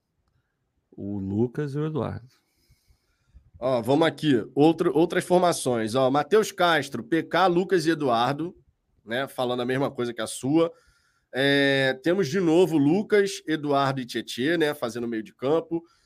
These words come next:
Speaker 2: Temos aqui Tietê, Gabriel Pires e Eduardo. Mais uma vez também aparece esse. Se-, é interessante observar que até agora ninguém colocou o Marlon Freitas jogando nesse meio de campo.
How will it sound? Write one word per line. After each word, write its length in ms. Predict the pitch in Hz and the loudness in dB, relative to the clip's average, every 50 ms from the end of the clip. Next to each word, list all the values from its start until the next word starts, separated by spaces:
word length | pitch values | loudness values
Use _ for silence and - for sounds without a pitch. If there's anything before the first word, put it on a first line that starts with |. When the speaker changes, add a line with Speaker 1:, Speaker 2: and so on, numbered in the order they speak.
| _ _ _ _ _ | _ _ _ _ _
Speaker 2:
Temos 260 | - 151 165 190 165 | -2 0 0 2 2
aqui 380 | 190 180 180 - - 170 170 160 | 2 2 2 0 -2 -2 -2 -2
Tietê, 440 | - - 170 156 - - 180 196 202 | 0 0 0 0 0 0 0 2 4
Gabriel 340 | 190 185 170 180 175 160 | 2 2 2 4 2 2
Pires 320 | 139 - 156 160 156 151 135 | 0 -2 -4 -4 -4 -2 -2
e 60 | 147 | -2
Eduardo. 640 | 151 135 131 127 120 123 139 143 175 165 165 180 - | -2 -2 0 2 4 4 4 2 0 -2 -4 -6 -6
Mais 260 | 120 117 127 139 120 | -4 -2 -2 -2 0
uma 140 | 143 139 127 | 0 -2 0
vez 200 | 110 117 127 120 - | 0 0 -2 -2 -2
também 200 | 120 117 120 120 | -4 -2 -2 -2
aparece 560 | 117 - 117 110 110 113 113 - - 104 104 | -2 -2 -2 -2 -2 -2 -4 -6 -8 -6 -2
esse. 480 | 110 123 147 170 165 - - 175 170 170 - _ _ _ _ _ _ _ _ _ _ _ _ _ _ _ _ | -2 0 -2 -2 -4 -4 -6 -6 -6 -8 -12 _ _ _ _ _ _ _ _ _ _ _ _ _ _ _ _
Se-, 240 | _ - - 131 - - | _ -18 -14 -14 -14 -12
é 100 | - 123 | -10 -8
interessante 640 | 127 131 135 - 156 156 139 - - - 175 175 180 | -8 -8 -6 -6 -4 -4 -4 -4 -6 -6 -6 -6 -6
observar 480 | 165 160 139 - 131 110 104 123 160 170 | -6 -8 -8 -8 -6 -4 -2 -2 -2 -2
que 80 | - | -2
até 180 | 151 143 - 165 | -4 -4 -2 -2
agora 500 | 151 135 113 101 120 139 165 170 175 - - | -2 -2 0 0 0 0 2 0 0 -2 -4
ninguém 760 | 135 143 180 220 240 190 127 117 143 156 170 190 220 226 220 | -4 -2 -2 -2 -2 -2 0 2 2 4 2 2 0 -4 -6
colocou 480 | - - 190 175 165 - - 170 175 175 | 2 4 4 6 4 4 0 0 0 0
o 40 | |
Marlon 300 | 139 143 156 180 185 170 | 0 0 -2 0 -2 -4
Freitas 440 | - - - 131 139 143 139 165 160 | -6 -6 -4 -4 -4 -4 -4 -6 -6
jogando 340 | 139 160 143 120 131 139 147 | -6 -6 -4 -4 -4 -4 -4
nesse 180 | 156 156 - 160 | -4 -8 -8 -8
meio 100 | 160 175 | -8 -10
de 80 | 202 - | -10 -10
campo. 260 | - 101 92 - | -10 -10 -10 -10